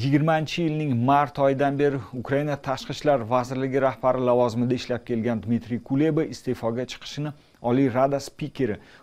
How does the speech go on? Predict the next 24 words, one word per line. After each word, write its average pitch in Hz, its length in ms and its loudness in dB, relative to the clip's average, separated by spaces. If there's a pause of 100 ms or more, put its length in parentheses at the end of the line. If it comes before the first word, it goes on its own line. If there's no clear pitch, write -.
Ruslan 143 640 0
Stefanchuk 131 680 -4
ham 117 220 -8
e'lon 98 340 -4
qildi. 87 200 -14 (540)
Ariza 117 340 2
bo'lajak 131 640 0
yalpi 135 320 0 (360)
majlislardan 117 880 -2
birida 107 260 -6
ko'rib 110 360 -6
chiqiladi. - 420 -10 (440)
Uchinchi 117 400 -6
sentyabr 131 500 0
kuni 160 260 -4
Ukrainaning 131 500 0 (260)
uch 180 220 0
vaziri 113 400 2
va 120 80 0 (120)
ikki - 260 -4 (120)
bosh 135 300 0
vazir 123 260 0 (140)
o'rinbosari 107 720 -4
ham 135 120 -4